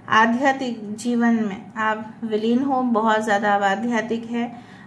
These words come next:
बहुत कुछ आप जानते हैं, you are extremely magical, you are just glowing, okay।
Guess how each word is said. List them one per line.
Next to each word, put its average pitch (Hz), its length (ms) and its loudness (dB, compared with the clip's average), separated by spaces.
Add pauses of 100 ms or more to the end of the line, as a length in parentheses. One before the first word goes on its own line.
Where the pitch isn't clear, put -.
(140)
बहुत 254 380 4
कुछ 247 300 -4
आप 214 300 2
जानते 226 500 2
हैं, 240 220 -2
you 220 100 0
are 202 180 2
extremely 226 500 -2 (140)
magical, 226 640 -2
you 226 180 0 (200)
are 208 180 4 (160)
just 226 480 -4 (680)
glowing, 226 560 4 (380)
okay। 226 260 -2